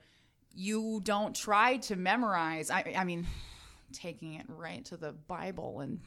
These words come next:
<laughs> there's that verse that says, <laughs> "I have hidden your word in my heart that I might not sin against you." Now, you can talk about, like, accessibility to Bibles, memorization being very important, because good luck reading if you're illiterate, good luck reading if the Bible is in a language that you can't read.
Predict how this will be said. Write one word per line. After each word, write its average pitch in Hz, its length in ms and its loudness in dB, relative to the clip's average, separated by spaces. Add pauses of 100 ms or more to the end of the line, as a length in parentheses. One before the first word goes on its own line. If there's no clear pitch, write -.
(360)
<laughs> - 440 2
there's 277 180 10
that 220 200 6
verse 220 220 10
that 233 120 6
says, 214 480 10
<laughs> 202 240 6
"I 254 200 10
have 269 100 10
hidden 294 320 10
your 262 100 12
word 233 220 12
in 240 80 10
my 214 100 10
heart 208 280 10
that 202 100 8
I 185 60 6
might 170 180 6
not 160 200 4
sin 302 220 4
against 165 400 4
you." 139 260 0 (460)
Now, 170 380 8
you 185 140 -2
can 190 80 4
talk 185 240 6
about, 156 360 6
like, 143 220 -2
accessibility 147 640 0
to 147 80 -4
Bibles, 143 500 0
memorization 147 680 -4
being 143 200 0
very 143 200 -2
important, 139 400 -4
because 135 320 -4
good 143 180 -4
luck 143 260 0
reading 156 440 -2
if 143 160 -4
you're 143 140 -2
illiterate, 156 560 2
good 151 140 -2
luck 143 200 -2
reading 139 320 -4
if 135 100 -6
the 139 60 -8
Bible 135 340 -2
is 135 100 -4
in 143 60 -2
a 135 80 0
language 131 400 -2
that 123 240 -6
you 139 220 -4
can't 190 320 -2
read. 147 380 -6